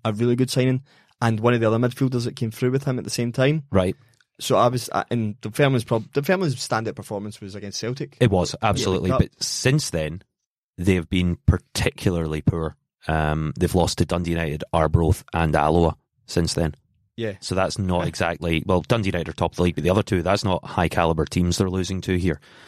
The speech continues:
Speaker 2: Um, whereas Dundee United beat Greenock Morton five nil in their last league match. And then again, three one at the weekend when
Speaker 1: Yeah.
Speaker 2: you, when you'd selected them as, as their charity pick. Um, I, th-, I just think Inverness should be favourites in this game.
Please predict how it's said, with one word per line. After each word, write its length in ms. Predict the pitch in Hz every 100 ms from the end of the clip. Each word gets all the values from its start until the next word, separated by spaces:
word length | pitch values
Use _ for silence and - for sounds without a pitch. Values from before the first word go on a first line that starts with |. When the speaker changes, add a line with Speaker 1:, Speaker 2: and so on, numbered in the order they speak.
| - - 82
Speaker 2:
Um, 500 | 80 80 80 80 82 - -
whereas 580 | 95 90 82 76 - - _ _ _ _
Dundee 260 | 110 107 90
United 400 | 85 98 82 - -
beat 180 | - 90 - -
Greenock 220 | 95 80
Morton 200 | 87 80
five 360 | - 92 85 80
nil 220 | 87 104
in 100 | 92
their 80 | 85
last 280 | 80 76 78
league 160 | 73
match. 280 | 76 67 - _ _ _ _ -
And 100 | 90
then 120 | 85
again, 460 | 76 92 87 76 - _ _ _
three 200 | - 82
one 180 | 82 85
at 80 |
the 60 | 82
weekend 320 | 90 - 80
when 140 | 76 85
Speaker 1:
Yeah. 60 |
Speaker 2:
you, 60 | 85 -
when 140 | 82
you'd 160 | 82 82
selected 380 | - 82 71 82
them 120 | 78
as, 160 | 73 -
as 120 | 87 80
their 120 | 71
charity 380 | - 90 98 -
pick. 280 | 92 - - - - - - - _ -
Um, 300 | 104 104 -
I, 60 | -
th-, 120 | -
I 80 | 120
just 180 | 131 -
think 140 | 143
Inverness 320 | 123 101 98 92
should 120 | -
be 80 | -
favourites 500 | - 98 127 143 -
in 80 |
this 160 | 135 123
game. 200 | 113 80